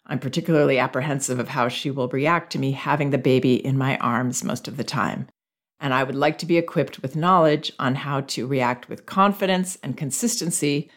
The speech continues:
to help her navigate her new reality at a time where I will most likely not be at my best. Okay, so again, I'm sensing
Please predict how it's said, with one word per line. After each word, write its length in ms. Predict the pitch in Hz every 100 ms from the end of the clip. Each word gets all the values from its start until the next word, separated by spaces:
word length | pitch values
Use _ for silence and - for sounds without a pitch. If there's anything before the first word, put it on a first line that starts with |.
| _ -
to 80 |
help 280 | 147 151 -
her 100 | 143
navigate 500 | 123 156 180 165 170
her 100 | 165
new 240 | 151 143 147
reality 580 | 139 120 82 - - _ _ _ _ _
at 140 | 139
a 60 | 127
time 540 | - 160 147 151 147 -
where 440 | 139 139 131 131 -
I 120 | 127
will 160 | 131
most 440 | 135 131 127 - 147
likely 380 | 156 170 147 135
not 340 | 139 160 -
be 120 | -
at 100 | 123
my 140 | 131 -
best. 520 | - - - - - _ _ _ _ _ _ _ _ _ _ _ -
Okay, 540 | 185 180 160 117 - - _ _
so 580 | - - 240 208 151 123
again, 520 | 160 135 196 233 196
I'm 120 | 160 156
sensing 680 | - 170 - 165 139 131